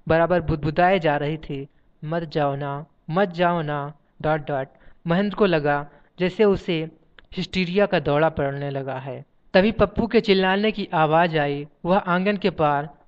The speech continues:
घर की सीढ़ियों के पास खड़ा चीख चीख कर रोए जा रहा था। महेंद्र ठिठक गया। पप्पू की ओर देखते समय उसकी नज़र फिर एक बार पड़ोसिन पर पड़ी, जो अब छज्जे पर आ गई थी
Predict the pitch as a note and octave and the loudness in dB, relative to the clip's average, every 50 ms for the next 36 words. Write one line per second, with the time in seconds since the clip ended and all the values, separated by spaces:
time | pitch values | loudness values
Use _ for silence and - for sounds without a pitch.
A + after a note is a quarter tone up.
0 | _ - E3+ F#3+ F#3 F#3 A3 G3+ - - F#3+ F#3 E3+ F3+ G3 G3+ F#3+ G3 F3+ - | _ 2 2 2 2 2 -2 -4 -2 -2 -2 -2 0 0 0 0 0 -2 -2 0
1 | - D#3 D3 D3 C#3+ - - - E3+ D#3 D#3 D#3 D#3 D#3 D#3 - - _ _ _ | 0 0 0 0 -2 -6 -4 -2 0 2 2 2 0 -2 -4 -10 -20 _ _ _
2 | _ - G3+ G#3+ G#3 - G#3+ - - E3+ D#3+ - - - D3 C#3+ C#3 C3+ - - | _ -2 0 0 0 0 -2 -4 -4 -6 -6 -6 -6 -4 -4 -4 -4 -6 -10 -14
3 | - - D#3+ D3+ D#3+ D#3+ D#3+ C#3+ C#3+ C3 C3 C3 B2 C3+ C3 - - C3 C3 C3+ | -12 -4 2 4 4 4 4 2 0 0 -2 -4 -6 -8 -10 -8 -8 -8 -8 -8
4 | - _ _ _ _ _ _ - F#3 F#3 G3+ A#3 A#3+ B3+ A#3+ B3+ - F#3+ E3+ F#3 | -12 _ _ _ _ _ _ 0 2 2 4 4 4 4 2 4 2 0 4 4
5 | G3 F#3+ D#3 C3+ C#3 C3+ C3+ C3+ - - - _ E3+ E3 D#3+ - G3+ G#3+ F#3+ - | 2 4 4 2 0 2 0 -2 -6 -12 -2 _ 4 4 6 6 4 4 4 6
6 | F#3+ F#3 F#3 F3 D#3 D3 D3+ D3+ D3+ - G3 F#3 - F3 D#3 D#3+ D#3+ D3+ - - | 6 6 6 4 4 2 2 2 2 2 -2 0 2 2 2 4 2 2 2 -2
7 | D#3+ D#3 D#3 D3+ D#3+ D#3 D3+ - F#3+ F#3 F3+ E3 D#3 C#3+ C3 D3 C#3 C3+ C3+ D3 | 0 0 2 2 2 0 0 2 2 2 4 4 2 2 2 2 2 2 2 -2
8 | - - - _ _ _ _ _ _ _ - E3+ E3+ F3 F3 E3+ - G#3+ G#3 F3+ | -6 -14 -20 _ _ _ _ _ _ _ 4 6 8 8 6 6 4 0 0 2
9 | - D#3 C#3 - - C#3+ C#3 C3+ C3+ C#3 C#3 - _ _ _ _ _ _ - C#3+ | 2 2 2 4 2 0 0 0 -4 -6 -10 -14 _ _ _ _ _ _ -6 0
10 | D#3 E3 F#3 - F#3 E3+ D#3+ - - - E3+ D#3+ D3 E3+ G3 F#3+ - F3 E3 - | 2 2 2 2 0 0 -2 -2 0 0 0 0 2 2 0 4 4 2 2 2
11 | D#3+ D3+ D3 C#3+ D3+ E3 F#3+ F3+ - - D3 C#3+ | 0 0 2 2 2 0 0 -2 -4 -8 -10 -10